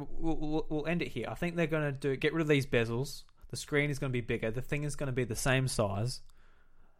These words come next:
They're gonna do whatever technical stuff inside to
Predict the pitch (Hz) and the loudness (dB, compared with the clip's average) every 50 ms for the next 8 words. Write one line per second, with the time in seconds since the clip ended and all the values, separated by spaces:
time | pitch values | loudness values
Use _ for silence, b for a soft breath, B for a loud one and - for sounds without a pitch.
0 | _ _ - - 123 131 131 131 127 139 143 143 143 139 139 - 127 131 131 135 | _ _ -6 -2 0 2 2 4 4 4 6 6 4 4 0 -2 0 2 4 4
1 | 139 139 143 139 135 - - - - - - 156 - - 147 131 127 - 135 123 | 4 6 4 4 6 6 4 4 4 -2 -2 -4 0 2 2 2 2 0 -4 -2
2 | - - 110 98 101 117 147 - - - - - - - - - - - - 127 | -2 0 0 2 2 0 0 -2 -6 -6 -6 -8 -8 -8 -10 -10 -8 -4 -2 0
3 | 120 113 110 113 113 | 0 2 0 0 -2